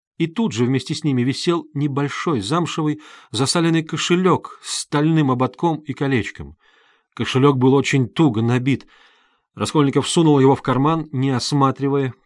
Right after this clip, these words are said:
кресты сбросил старухе на грудь и, захватив на этот раз и топор, бросился обратно в спальню. Он спешил ужасно, схватился за ключи и опять начал возиться с ними.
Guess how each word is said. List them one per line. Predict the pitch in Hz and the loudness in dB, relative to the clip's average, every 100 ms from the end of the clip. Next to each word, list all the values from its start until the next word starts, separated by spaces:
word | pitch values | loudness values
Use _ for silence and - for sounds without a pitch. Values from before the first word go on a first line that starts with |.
| _ _ | _ _
кресты | - 143 - 175 | -2 0 0 0
сбросил | 123 127 151 127 131 | 0 2 2 2 -2
старухе | - 139 131 | 0 -2 0
на | 127 | -2
грудь | 123 185 190 - - - _ _ - | 0 -2 -4 -14 -20 -20 _ _ -4
и, | |
захватив | 123 143 - 151 165 156 | 0 0 2 2 2 2
на | 147 | 2
этот | 147 139 | 2 0
раз | 151 135 - | -2 -2 -4
и | 160 | -4
топор, | 156 135 165 151 | -2 -2 0 -2
бросился | 127 156 151 120 151 | 0 0 0 0 0
обратно | 135 127 139 127 117 | 2 2 0 -2 -6
в | |
спальню. | - - 98 76 - _ _ _ _ _ _ _ _ _ _ | -6 -4 -4 -6 -14 _ _ _ _ _ _ _ _ _ _
Он | 101 | -10
спешил | 98 123 - 117 | -8 -6 -4 -4
ужасно, | 110 113 - 85 - - - - | -4 -6 -8 -16 -20 -20 -20 -14
схватился | - 127 151 - 127 | -4 -2 0 0 0
за | 131 | 0
ключи | 135 127 - | 0 0 -2
и | - 147 | -2 0
опять | 131 143 139 147 | 0 0 0 0
начал | 135 135 | -2 0
возиться | 127 123 123 117 | 0 0 -4 -6
с | - | -6
ними. | 113 90 80 | -6 -6 -12